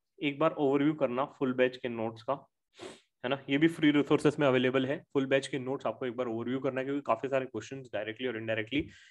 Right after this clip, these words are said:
हमारे नोट्स से इंस्टीट्यूट ने पूछा गया है, राइट? तो ये चीज आपको करना ही करना है। सबसे पहला आईसीएआई मटेरियल, उसके साथ-साथ आत्मनिर्भर आईसीएआई क्वेश्चन बैंक,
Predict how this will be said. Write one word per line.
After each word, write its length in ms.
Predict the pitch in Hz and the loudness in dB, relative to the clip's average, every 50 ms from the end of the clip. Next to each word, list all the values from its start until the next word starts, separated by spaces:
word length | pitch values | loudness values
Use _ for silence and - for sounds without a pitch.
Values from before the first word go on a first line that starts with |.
| - - _ _ _ | -20 -20 _ _ _
हमारे 500 | - 120 123 123 123 131 139 143 127 - 143 | 2 4 6 6 8 8 8 6 4 2 2
नोट्स 340 | 135 135 156 170 - - - | 4 4 4 4 4 2 2
से 120 | - - 135 139 131 - _ _ - | 4 4 4 4 0 -8 _ _ -8
इंस्टीट्यूट 440 | 139 120 - - 123 117 120 117 120 | -8 -8 -6 -4 -2 -2 0 0 -2
ने 60 | 123 | -4
पूछा 280 | 120 120 110 - - 104 | -6 -6 -8 -8 -6 -6
गया 160 | 98 95 92 | -6 -6 -6
है, 160 | - - 110 - _ _ _ _ _ _ _ _ _ _ _ _ | -8 -12 -16 -20 _ _ _ _ _ _ _ _ _ _ _ _
राइट? 340 | - 107 135 156 - - - _ _ _ _ _ - | 2 4 4 2 0 -8 -20 _ _ _ _ _ 0
तो 80 | 147 147 | 0 2
ये 220 | 143 143 151 175 185 | 2 6 6 6 6
चीज 260 | 180 180 175 175 175 - | 6 4 2 2 4 4
आपको 300 | - 165 - - - 160 156 - - | 4 4 4 4 2 0 0 4 4
करना 260 | 139 120 123 123 127 127 | 4 4 4 2 0 0
ही 140 | 123 151 147 | 0 0 0
करना 300 | - 123 110 110 107 98 | 0 0 0 0 -2 -2
है। 160 | 101 92 - _ | -4 -6 -12 _
सबसे 260 | - 143 135 - 151 | 0 0 0 0 2
पहला 300 | - 139 123 135 131 151 175 180 - - 110 | 2 4 4 6 4 4 2 2 -2 -4 -4
आईसीएआई 300 | 110 113 - 131 120 117 | -4 -2 -2 -4 -4 -4
मटेरियल, 400 | 113 101 101 107 113 147 175 185 - _ _ _ _ - | -2 -2 -2 0 0 0 -2 -4 -8 _ _ _ _ -12
उसके 240 | 110 - - 117 | -12 -10 -10 -8
साथ-साथ 540 | - - 117 113 117 - - 151 156 - - _ - | 0 2 2 2 2 2 0 0 0 -2 -8 _ -8
आत्मनिर्भर 520 | 123 113 - 123 120 120 117 113 113 113 117 | -8 -8 -6 -8 -6 -6 -4 -4 0 0 2
आईसीएआई 260 | 104 101 - 110 101 | 0 0 0 -4 -2
क्वेश्चन 340 | - 98 - - 147 143 147 | -2 -4 -4 -2 -2 2 4
बैंक, 240 | 160 180 180 180 | 4 4 2 0